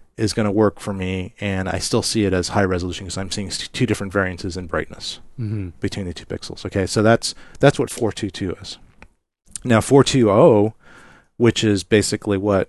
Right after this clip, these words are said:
Speaker 1: all of our camcorders use and A B C H D uses and Blu-ray uses, and surprisingly, is throwing away the, the color information in three out of four pixels.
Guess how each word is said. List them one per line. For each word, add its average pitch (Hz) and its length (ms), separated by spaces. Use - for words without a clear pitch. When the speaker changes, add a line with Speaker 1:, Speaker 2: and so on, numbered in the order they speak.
Speaker 1:
all 104 200
of 101 80
our 90 100
camcorders 104 580
use 95 200
and 92 80
A 90 80
B 87 100
C 92 260
H - 160
D 123 200
uses 113 420
and 87 120
Blu-ray 120 380
uses, 92 360
and - 140
surprisingly, 123 680
is 113 100
throwing 127 380
away 107 240
the, 98 180
the - 80
color 117 260
information 98 680
in 95 460
three 120 320
out 95 80
of 90 80
four 92 180
pixels. - 520